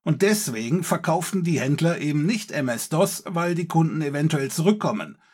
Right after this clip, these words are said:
weil Programme eventuell wegen Inkompatibilitäten nicht korrekt laufen würden. Und für alle, die sich da jetzt wundern, das war natürlich neunzehnhundertdreiundachtzig.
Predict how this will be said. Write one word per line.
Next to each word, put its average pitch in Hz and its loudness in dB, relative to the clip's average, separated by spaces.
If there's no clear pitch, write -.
weil 110 -6
Programme 147 4
eventuell 123 -2
wegen 175 0
Inkompatibilitäten 143 0
nicht 131 -4
korrekt 110 -6
laufen 139 0
würden. 82 -8
Und 135 -2
für - -4
alle, 165 2
die 127 0
sich 117 -8
da 123 0
jetzt 107 -6
wundern, 165 4
das - -2
war 107 4
natürlich 139 2
neunzehnhundertdreiundachtzig. 117 -2